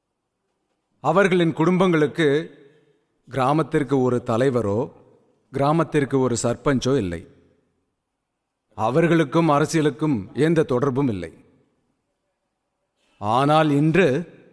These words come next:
பல முக்கிய பதவிகளை அடைந்து நாட்டுக்கு சேவையாற்றி வருகின்றார்கள். மேலும் இதற்கு காரணம்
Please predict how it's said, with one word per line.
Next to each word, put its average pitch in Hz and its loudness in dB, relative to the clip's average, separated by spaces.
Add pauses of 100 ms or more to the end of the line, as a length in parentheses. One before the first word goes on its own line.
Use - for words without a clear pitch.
(800)
பல 165 2
முக்கிய 170 0
பதவிகளை 147 0
அடைந்து 113 -4 (480)
நாட்டுக்கு 143 -2 (720)
சேவையாற்றி 151 2
வருகின்றார்கள். 98 -4 (2250)
மேலும் 196 2
இதற்கு 180 2
காரணம் 190 4